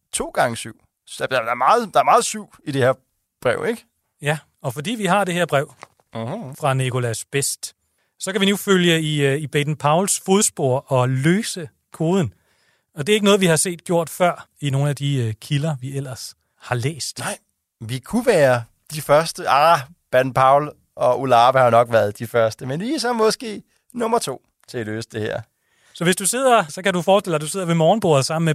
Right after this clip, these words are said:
Speaker 2: Baden-Powell. Du har spidset blyanten, og så begynder du. Ja, hvor begynder du?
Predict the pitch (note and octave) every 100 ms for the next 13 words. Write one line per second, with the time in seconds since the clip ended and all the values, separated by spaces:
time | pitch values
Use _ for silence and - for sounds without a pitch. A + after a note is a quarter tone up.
0 | - C#3 C3+ D3 D3 F3 F3 D3+ C#3+ A#2
1 | - _ _ _ - - D3+ D3+ D#3 F3+
2 | G#3 G#3+ F3+ - F3 E3 C#3+ C#3+ F#3 E3+
3 | _ E3+ - F#3 D#3+ G#2+ F#2 - F3+ A#3+
4 | G#3+ G3+ F#3 D#3